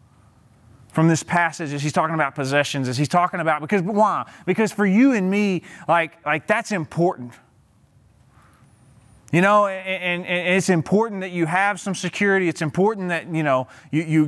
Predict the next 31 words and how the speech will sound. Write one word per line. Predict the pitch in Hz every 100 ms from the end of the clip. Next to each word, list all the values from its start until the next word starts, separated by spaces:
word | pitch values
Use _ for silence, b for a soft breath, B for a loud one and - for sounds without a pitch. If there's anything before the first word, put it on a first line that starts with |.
| 143
you |
guys | 156 160
want | 135 175 202
a | 190
job, | 156 185 180
you | 156
want | 151 185 185 180
a, |
you, | 147 139 147
you | 160
want | 170 -
stuff, | - - 214 208 185 - _ b b b
all | 180
that | 196
kind | 196
of | 185
thing. | 185 190 175 B B B
But, | 170 170
but, | 156 170 156
but | 170
he | 185 240
says, | - 208 180
"Hey, | 185
listen, | 185 226 202 202 185 160 b b b b -
I, | 214 185
you | 175 226
gotta | 131 196 196
pay | 180 170
attention | 160 165 147
right | 127 107
here. | 101 80